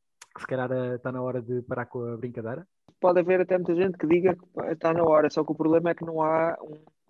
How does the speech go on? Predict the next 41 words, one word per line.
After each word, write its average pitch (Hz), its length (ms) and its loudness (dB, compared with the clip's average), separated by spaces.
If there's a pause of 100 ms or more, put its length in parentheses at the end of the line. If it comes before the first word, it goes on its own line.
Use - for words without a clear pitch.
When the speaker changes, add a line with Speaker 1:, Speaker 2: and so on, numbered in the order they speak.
(160)
Speaker 2:
chefe - 340 0
do 151 80 -4
mundo, 143 320 -4
não 120 120 -6
é? 117 180 -6 (120)
Ou - 80 -12
seja, 127 260 -2
não 139 100 -2
existe, 139 480 -2
não 107 160 -16
é? 117 120 -16 (380)
Mesmo, 123 260 -2
mesmo 131 240 -6
quem 131 160 0
tentou 131 280 -2
não 135 120 -12
conseguiu. 123 540 -6 (480)
E, 127 60 -6
portanto, 117 840 -2 (200)
ah, 113 160 -6
o 127 100 -10
mundo 139 240 -12
é 143 80 2
um 139 40 0
bocadinho 139 260 -4
mais 127 200 0
democrático, 123 640 -2
mesmo 120 200 -2
assim, 123 180 -10
do - 100 -16
que - 120 -20
se - 80 -20
pensa. 123 360 -2
Aquelas 110 280 -4
teorias 120 260 0
da 110 60 -12
conspiração, 131 360 0
"Ah, 139 120 4
isto - 120 -2
são 123 140 -6
os, 117 100 -18